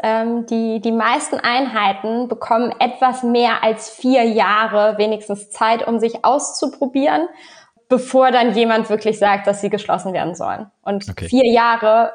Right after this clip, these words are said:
Speaker 1: müsste eigentlich bei einer Innovationseinheit genügend Zeit sein, um sich auszuprobieren und auch erste Erfolge, ähm, einzufahren.
Speaker 2: Das
Speaker 1: Da
Speaker 2: kann man schon
Speaker 1: erwartet,
Speaker 2: sagen.
Speaker 1: glaube ich, keiner nach vier Jahren neues Unicorn,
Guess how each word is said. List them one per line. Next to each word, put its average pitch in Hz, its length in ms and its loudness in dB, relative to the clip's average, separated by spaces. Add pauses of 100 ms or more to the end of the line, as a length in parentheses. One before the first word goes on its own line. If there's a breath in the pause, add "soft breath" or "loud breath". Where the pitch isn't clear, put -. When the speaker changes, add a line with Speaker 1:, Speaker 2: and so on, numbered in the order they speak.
Speaker 1:
müsste 220 360 -2
eigentlich 214 340 -6
bei 202 80 -4
einer 208 160 -2
Innovationseinheit 196 1040 -6
genügend 214 360 -4
Zeit 208 300 -2
sein, 202 300 -2 (340 loud breath)
um 262 220 4
sich 254 220 0
auszuprobieren 220 1160 -2 (100)
und 214 400 -2
auch 202 260 2 (180)
erste 214 400 2
Erfolge, 180 760 0
ähm, 170 380 -4 (140)
einzufahren. 165 640 -8 (160)
Speaker 2:
Das - 140 -6
Speaker 1:
Da 185 80 2
Speaker 2:
kann 208 80 2
man - 100 -4
schon 202 100 0
Speaker 1:
erwartet, 214 300 2
Speaker 2:
sagen. - 100 -8
Speaker 1:
glaube 196 260 2
ich, 202 120 -4
keiner 220 500 0 (220 loud breath)
nach 196 120 -2
vier 254 260 2
Jahren 214 280 2
neues 214 300 2
Unicorn, 262 720 2